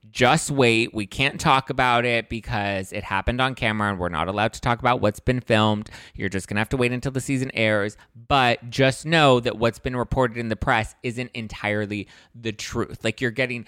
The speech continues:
a bit of it, a snippet of it, but you're not getting the full picture." They also said that they didn't go to Teresa's wedding because it would be weird considering everything that happened at the finale.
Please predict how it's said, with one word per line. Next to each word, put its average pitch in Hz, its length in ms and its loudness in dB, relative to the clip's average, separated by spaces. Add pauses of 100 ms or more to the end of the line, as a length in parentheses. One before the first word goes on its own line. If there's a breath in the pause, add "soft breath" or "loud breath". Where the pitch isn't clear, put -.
(140 loud breath)
a 107 100 -8
bit 120 300 -2
of 151 120 -2
it, 185 220 6
a 117 80 -2
snippet 131 380 -4
of 156 120 2
it, 160 140 0
but 127 120 -2
you're 120 100 -4
not 120 240 -6
getting 120 220 -8
the 107 80 -8
full 113 220 -6
picture." - 520 -6 (280 loud breath)
They 120 140 4
also 165 300 4
said 117 260 0
that 107 140 -8
they 120 100 2
didn't 120 180 0
go 117 120 4
to 107 80 4
Teresa's 107 400 -4
wedding 147 260 2
because 117 240 -6
it 101 60 -6
would 101 140 -10
be 113 100 -6
weird 127 400 -2
considering 110 480 -10
everything 101 320 -8
that 95 120 -10
happened 92 440 -8
at - 180 -10
the 95 60 -16
finale. 117 580 -2